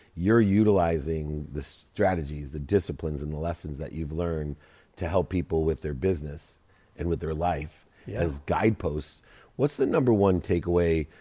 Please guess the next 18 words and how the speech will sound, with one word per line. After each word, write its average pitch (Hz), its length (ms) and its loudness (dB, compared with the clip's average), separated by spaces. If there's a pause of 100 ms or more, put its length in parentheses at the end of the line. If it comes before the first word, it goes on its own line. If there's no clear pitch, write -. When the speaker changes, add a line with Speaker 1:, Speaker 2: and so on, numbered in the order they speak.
(140)
Speaker 1:
for 95 120 0
the 85 200 0
average 85 640 -2 (160)
executive, 73 680 -4
the 85 140 0
average 85 420 0
manager, 76 640 -4 (180)
the 85 120 0
average 85 400 0
mom 78 520 -2 (300)
that 90 120 4
would 90 140 2
read 101 240 4
this 95 200 4
book 85 380 0
and 78 140 -2
say, 85 340 2
"Wow, 78 600 0